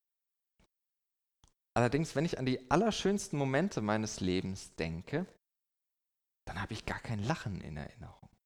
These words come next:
Die Momente, die mich so richtig gefreut und so richtig bewegt haben, die verbinde ich vielmehr mit Weinen, mit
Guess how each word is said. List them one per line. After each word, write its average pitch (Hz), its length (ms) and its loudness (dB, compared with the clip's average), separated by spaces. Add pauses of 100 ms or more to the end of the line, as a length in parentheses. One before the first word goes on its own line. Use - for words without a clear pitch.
(920)
Die 113 60 2
Momente, 131 400 6
die 127 100 4
mich 135 160 0
so 123 120 2
richtig 147 440 0
gefreut 151 640 2
und 110 140 0
so 135 80 0
richtig - 520 -6
bewegt 127 600 -2
haben, 95 300 2 (920)
die 107 80 -10
verbinde 123 460 2
ich - 180 -4
vielmehr 120 720 0 (800)
mit - 280 -10
Weinen, 92 480 -6 (1300)
mit - 340 -6